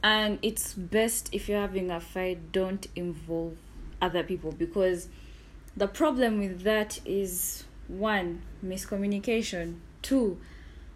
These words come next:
everyone's opinion is different, and yet you have your own voice. Three,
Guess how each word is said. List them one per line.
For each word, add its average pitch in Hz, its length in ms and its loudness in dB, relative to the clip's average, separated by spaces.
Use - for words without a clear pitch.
everyone's 240 880 4
opinion 226 680 2
is 196 260 2
different, 185 720 0
and 196 420 2
yet 233 320 2
you 214 80 2
have 202 180 0
your 196 180 4
own 196 240 0
voice. 180 640 2
Three, 254 640 6